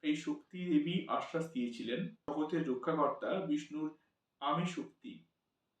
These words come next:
সেই শক্তি দিয়ে আমি তোদের ঘিরে রাখবো। এই রাজ্যের নাম হবে বিষ্ণুর পুরী, অর্থাৎ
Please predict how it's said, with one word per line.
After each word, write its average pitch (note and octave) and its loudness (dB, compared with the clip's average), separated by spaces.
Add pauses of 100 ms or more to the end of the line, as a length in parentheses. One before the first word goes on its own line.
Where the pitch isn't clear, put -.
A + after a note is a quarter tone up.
(280)
সেই G#3 -2
শক্তি G#3+ 0
দিয়ে A3+ -2
আমি E3 8
তোদের E3 6
ঘিরে D3 6
রাখবো। - 2 (800)
এই D3+ 4
রাজ্যের C3+ 2
নাম C#3+ 4
হবে D3 2 (460)
বিষ্ণুর C#3+ -6
পুরী, G#2 -8 (1500)
অর্থাৎ - -10